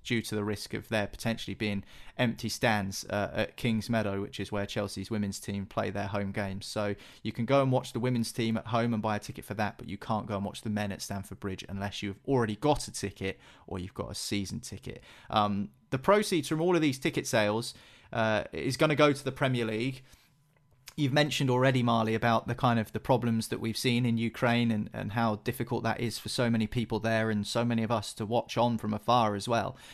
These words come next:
Um, the Premier League will, will take in the revenue from ticket sales. They'll then distribute those funds to the relevant charities involved in fighting, which is now fast becoming a major humanitarian crisis in Ukraine. Uh, I, I think that that's probably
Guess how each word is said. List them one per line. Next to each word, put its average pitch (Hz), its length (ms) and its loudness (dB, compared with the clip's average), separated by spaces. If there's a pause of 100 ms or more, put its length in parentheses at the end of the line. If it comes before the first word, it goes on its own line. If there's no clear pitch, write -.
(160)
Um, 107 320 2
the 113 100 -4
Premier 165 300 4
League 139 180 2
will, 120 160 -2
will 117 140 -4
take 143 260 2
in 131 80 2
the 120 80 2
revenue 113 340 2
from 107 200 -4
ticket 110 280 -4
sales. 107 460 0 (220)
They'll 117 160 4
then 131 240 4
distribute 127 520 0
those 113 240 -2
funds 113 340 0
to - 80 -18
the 107 100 -2
relevant 113 320 2
charities 107 500 0
involved 110 480 0
in 107 80 -2
fighting, 110 480 0
which - 300 -4
is 110 220 -6 (180)
now 117 240 2
fast 123 480 4
becoming 110 400 0 (200)
a - 80 0
major 120 380 2
humanitarian 107 800 -2
crisis 113 460 -2
in 101 100 -4
Ukraine. 95 460 -8 (340)
Uh, 101 460 -4 (100)
I, 135 180 2
I 165 120 6
think 160 220 0
that 127 120 0
that's - 280 0
probably 113 580 -2